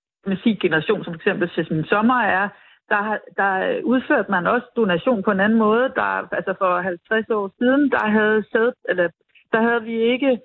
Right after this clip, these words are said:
den samme type sædbanker. Der var mange fertilitetsklinikker, der havde deres egen sæd-, øh, banksservice, kan man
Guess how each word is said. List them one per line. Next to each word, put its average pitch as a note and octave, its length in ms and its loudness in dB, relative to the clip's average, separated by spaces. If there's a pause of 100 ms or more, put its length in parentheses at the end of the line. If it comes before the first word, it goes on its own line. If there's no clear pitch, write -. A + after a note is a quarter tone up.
(320)
den G3+ 180 -6
samme A3+ 340 -2
type A3+ 340 -2
sædbanker. A3+ 400 0
Der G3+ 100 0
var A3 120 0
mange G#3 300 -2
fertilitetsklinikker, A3 1000 0
der G3 80 -2
havde G#3+ 200 4
deres G3+ 200 0
egen G#3+ 640 -2 (120)
sæd-, A3+ 360 2 (720)
øh, E3+ 360 2 (120)
banksservice, F3 920 -2
kan F3 120 0
man E3 160 -6